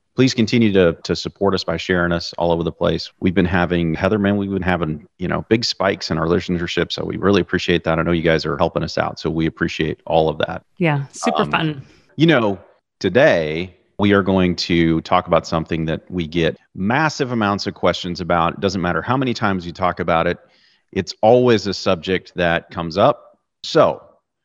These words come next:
Speaker 1: today we have, we're gonna talk about property management, which, you know, everybody wants to know all kinds of things about property management. But today we've brought on one of our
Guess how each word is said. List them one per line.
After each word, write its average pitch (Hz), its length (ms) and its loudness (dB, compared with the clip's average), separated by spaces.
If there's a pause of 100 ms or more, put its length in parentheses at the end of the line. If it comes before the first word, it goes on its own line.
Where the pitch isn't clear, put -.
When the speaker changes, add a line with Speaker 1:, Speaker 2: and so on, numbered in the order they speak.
(560)
Speaker 1:
today 107 460 2
we 95 200 -6
have, 87 600 -4 (160)
we're 107 120 0
gonna 117 100 2
talk 117 100 0
about 98 200 2
property 85 280 2
management, 78 480 -2 (120)
which, - 420 -2 (380)
you 208 80 4
know, - 180 2 (440)
everybody 104 380 2
wants 92 220 -2
to 92 80 -4
know 82 340 -2 (200)
all 110 220 4
kinds 110 400 0
of 87 100 -4
things 87 280 0
about 78 240 -2
property 82 320 -2
management. 76 480 -8
But 113 120 -14
today 107 600 4 (160)
we've 98 200 -2
brought 101 220 4
on 90 360 0 (160)
one 107 180 0
of 107 80 2
our 98 120 4